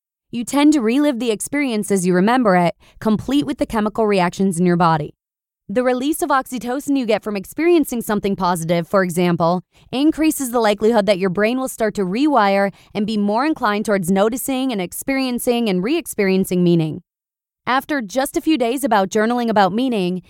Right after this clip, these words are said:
you will be amazed at how your brain becomes more attuned to notice, pause, and more deeply savor and relive meaningful encounters in your life, doubling your emotional and physiological reward. This journaling exercise is very similar in feel and content to a gratitude journal,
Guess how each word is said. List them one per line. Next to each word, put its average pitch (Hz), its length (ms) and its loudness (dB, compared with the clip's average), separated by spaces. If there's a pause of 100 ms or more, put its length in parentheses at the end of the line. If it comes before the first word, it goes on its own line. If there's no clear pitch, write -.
(120)
you 247 100 -4
will 302 80 0
be 302 140 2
amazed 233 560 0
at 196 80 2
how 208 180 0
your 254 160 -2
brain 220 260 -2
becomes 214 380 -2
more 220 160 2
attuned 233 380 -2
to 202 100 -4
notice, 220 640 -2
pause, 226 500 0 (240)
and 220 100 -2
more 220 160 0
deeply 247 400 -4
savor 226 440 0
and 190 160 2
relive 226 360 0
meaningful 214 440 0
encounters 247 480 0
in 208 80 0
your 180 100 2
life, 165 300 -2 (400)
doubling 233 520 0
your 202 120 -2
emotional 208 480 -2
and 196 100 -2
physiological 185 680 0
reward. 165 480 2 (640)
This 269 280 0
journaling 240 440 0
exercise 180 600 -2
is 170 160 -4
very 214 320 0
similar 214 420 0
in 185 140 0
feel 202 240 0
and 220 100 0
content 175 520 0
to 185 80 0
a 170 60 0
gratitude 196 540 -2
journal, 160 380 -2